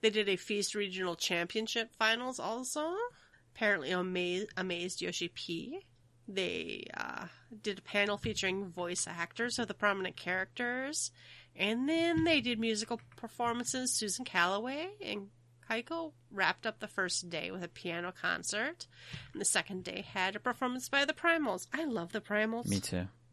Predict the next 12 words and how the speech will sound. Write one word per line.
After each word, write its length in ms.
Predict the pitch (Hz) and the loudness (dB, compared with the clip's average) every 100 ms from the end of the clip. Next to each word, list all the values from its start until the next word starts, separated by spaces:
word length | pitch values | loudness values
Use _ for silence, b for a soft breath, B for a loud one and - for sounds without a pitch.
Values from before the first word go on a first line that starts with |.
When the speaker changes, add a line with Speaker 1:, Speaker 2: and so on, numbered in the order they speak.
| - _ - - - | -20 _ -20 -20 -2
Speaker 1:
I've 140 | 240 269 | 4 12
never 260 | 311 320 | 12 12
seen 300 | - 269 262 | 8 6 6
my 120 | 247 | 6
husband 500 | 226 233 214 247 240 | 8 6 6 0 0
more 240 | 190 208 226 | 2 4 4
excited 680 | 226 - 190 185 175 165 175 B _ _ _ - | 2 4 6 6 2 0 -6 B _ _ _ 2
about 200 | 202 - | 4 4
anything 380 | 214 220 233 247 | 2 2 2 2
Final 260 | 220 220 208 | 6 6 6
Fantasy 380 | 202 185 - 196 | 2 0 0 -2
related 520 | 170 165 156 151 | -2 -2 -2 -4